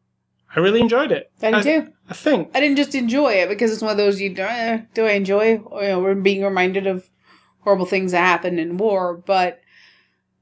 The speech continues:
Speaker 2: I enjoyed the emotions it put me through, and skipping over to that sort of fantasy idea that when you latch on something in life that you truly can make your life,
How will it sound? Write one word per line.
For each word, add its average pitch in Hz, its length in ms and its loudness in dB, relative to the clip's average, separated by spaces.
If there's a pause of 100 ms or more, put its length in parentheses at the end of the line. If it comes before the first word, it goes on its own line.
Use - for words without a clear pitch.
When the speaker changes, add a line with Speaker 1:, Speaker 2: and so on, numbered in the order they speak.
Speaker 2:
I 196 60 2
enjoyed 214 320 2
the 202 60 0
emotions 233 580 0
it 240 100 -4
put 262 160 -2
me 254 180 -6
through, 262 520 -2
and 196 640 -2 (1000)
skipping 220 500 -2
over 202 320 2
to 208 180 -2
that 202 300 0
sort 202 200 -2
of 196 240 0
fantasy 202 600 0
idea 190 500 2
that 180 380 -2
when 190 180 -4
you 185 200 0
latch 190 280 2
on 185 140 0
something 185 380 -2
in 180 100 -2
life 185 320 0
that 170 140 -2
you 185 100 -6
truly 185 720 -2
can 175 520 -2 (800)
make 196 380 0
your 185 140 2
life, 180 280 2